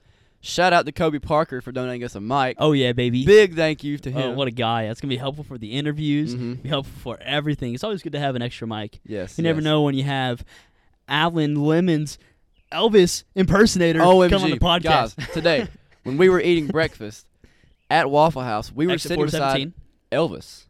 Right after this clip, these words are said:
Speaker 2: Yes, dude. <laughs>
Speaker 1: Elvis,
Speaker 2: Seriously.
Speaker 1: it, it's living proof that Elvis is not dead.
Speaker 2: If you guys go to that Waffle House at exit four seventeen,
Speaker 1: Around, like, would you say nine A M?
Speaker 2: I mean, sh-, anytime in the morning, I'm sure he's probably, I'm
Speaker 1: Yeah,
Speaker 2: sure he's
Speaker 1: he
Speaker 2: probably
Speaker 1: said he
Speaker 2: still
Speaker 1: goes
Speaker 2: sitting
Speaker 1: there
Speaker 2: there.
Speaker 1: every day.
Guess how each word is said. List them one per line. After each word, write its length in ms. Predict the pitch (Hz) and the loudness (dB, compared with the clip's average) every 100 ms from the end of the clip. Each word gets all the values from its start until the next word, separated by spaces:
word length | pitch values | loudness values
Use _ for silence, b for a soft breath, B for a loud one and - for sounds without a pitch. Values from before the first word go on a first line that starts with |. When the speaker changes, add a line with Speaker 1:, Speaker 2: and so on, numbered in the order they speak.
| _ _ _ | _ _ _
Speaker 2:
Yes, 240 | - 175 - | -8 -6 -6
dude. 200 | 147 156 | -8 -10
<laughs> 180 | 175 - | -10 -8
Speaker 1:
Elvis, 160 | 196 | -6
Speaker 2:
Seriously. 460 | 170 190 233 330 - | 0 2 2 -2 -2
Speaker 1:
it, 120 | 202 - | -4 -4
it's 220 | - - - | -12 -16 -14
living 440 | 143 170 214 226 | -8 -4 -4 -6
proof 320 | 160 202 247 - | -4 -2 -2 -2
that 120 | 143 | -2
Elvis 380 | 143 185 190 - | 0 0 0 -2
is 200 | 147 160 | -4 -4
not 260 | 143 156 127 | -2 -2 -2
dead. 360 | 127 151 85 - - | -6 -6 -8 -14 -12
Speaker 2:
If 160 | 151 | -6
you 80 | 196 | -2
guys 240 | 226 226 | -2 -2
go 160 | 170 185 | -2 -2
to 60 | 180 | -2
that 180 | 180 | -2
Waffle 320 | 165 147 151 151 | 0 0 0 -4
House 280 | 131 123 | -6 -6
at 60 | 131 | -6
exit 300 | 135 135 117 | -6 -8 -10
four 240 | 151 135 143 | -6 -6 -4
seventeen, 540 | 147 156 196 147 120 | -4 -6 -6 -4 -2
Speaker 1:
Around, 360 | 147 175 180 165 | 0 2 0 0
like, 320 | 165 160 - _ _ _ | 0 0 -4 _ _ _
would 100 | 147 | -14
you 40 | 143 | -12
say 140 | 139 113 | -10 -10
nine 340 | 110 113 127 | -10 -8 -8
A 260 | 135 139 139 | -8 -10 -8
M? 460 | 139 135 135 131 - _ _ | -8 -10 -12 -14 -18 _ _
Speaker 2:
I 100 | 147 | -2
mean, 220 | 156 147 | -2 -2
sh-, 240 | 143 - 127 - - | -6 -12 -14 -18 -12
anytime 400 | 143 156 170 175 | -8 -8 -6 -8
in 60 | 151 | -8
the 40 | |
morning, 320 | 127 135 147 123 | -8 -8 -8 -12
I'm 60 | |
sure 160 | 120 160 | -14 -14
he's 140 | 147 | -12
probably, 300 | - 135 120 | -6 -4 -4
I'm 80 | 135 | -4
Speaker 1:
Yeah, 60 | 120 | -4
Speaker 2:
sure 60 | 185 | -2
he's 60 | 156 | -2
Speaker 1:
he 40 | |
Speaker 2:
probably 140 | 156 185 | 0 0
Speaker 1:
said 40 | |
he 40 | 170 | 2
Speaker 2:
still 60 | |
Speaker 1:
goes 80 | 160 | 0
Speaker 2:
sitting 100 | 139 | 0
Speaker 1:
there 80 | 147 | -2
Speaker 2:
there. 80 | 139 | -4
Speaker 1:
every 160 | 135 123 | -4 -6
day. 300 | 120 110 | -6 -8